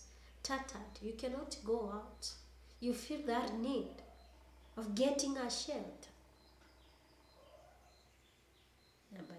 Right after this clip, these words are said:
three, they cannot be postponed. They cannot be postponed.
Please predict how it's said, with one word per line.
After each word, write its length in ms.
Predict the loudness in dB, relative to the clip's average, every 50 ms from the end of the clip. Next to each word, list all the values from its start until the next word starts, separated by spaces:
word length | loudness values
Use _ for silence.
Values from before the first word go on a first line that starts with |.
| -8 -8
three, 340 | -4 0 0 0 2 0 -2 -4 -8 -12 -16 -6 10 12
they 120 | 12 12
cannot 540 | 12 12 10 10 10 8 8 8 6 6 6
be 260 | 6 6 6 6 2 -2 -6 -6
postponed. 1600 | 2 4 4 4 4 0 -4 -4 -6 -10 -14 -20 -20 -20 -20 -20 -20 -20 -18 -10 -4 0 2 2 2 2 0 -4 -8 -10 -10 -12 -12 -14 -18 -14 -2
They 160 | 0 0 0
cannot 460 | 2 0 0 0 0 0 0 -4 0
be 100 | 0 0
postponed. 600 | 0 0 -2 -4 -4 -4 -6 -8 -10 -12 -12 -12